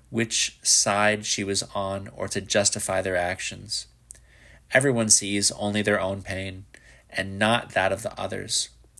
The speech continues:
But for me, now is not the time to judge or argue.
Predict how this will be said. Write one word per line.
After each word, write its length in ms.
But 140
for 160
me, 540
now 300
is 120
not 160
the 80
time 280
to 100
judge 500
or 100
argue. 500